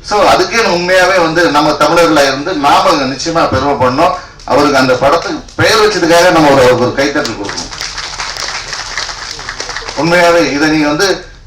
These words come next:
ஆஹ், நம்ம, நான் பத்திரிகை நண்பர்கள் கூட இதை நம்ம நீங்க எழுதணும் கண்டிப்பா. So, அ-, அயல் நாட்டுல மத்த பக்கத்து நாட்டுல இருந்து வந்து நம்ம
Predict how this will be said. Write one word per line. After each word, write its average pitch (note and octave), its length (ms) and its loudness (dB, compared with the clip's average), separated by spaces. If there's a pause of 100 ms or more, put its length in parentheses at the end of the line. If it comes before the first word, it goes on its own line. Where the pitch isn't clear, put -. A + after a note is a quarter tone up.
ஆஹ், A#2+ 1080 0 (320)
நம்ம, A#2+ 320 0
நான் B2 180 -2
பத்திரிகை A#2+ 340 0
நண்பர்கள் C3 300 0
கூட E3 120 -4
இதை B2+ 140 -4
நம்ம G#2+ 200 -8
நீங்க G#2 240 -6
எழுதணும் C3+ 280 -4
கண்டிப்பா. G2+ 460 -6 (760)
So, B2+ 420 -2 (100)
அ-, - 260 -6
அயல் C3 260 -4
நாட்டுல D3 320 -4 (200)
மத்த A2+ 340 -6 (840)
பக்கத்து F#3 320 -2
நாட்டுல C3+ 220 0
இருந்து E3 240 -2
வந்து F3+ 220 0
நம்ம - 340 -2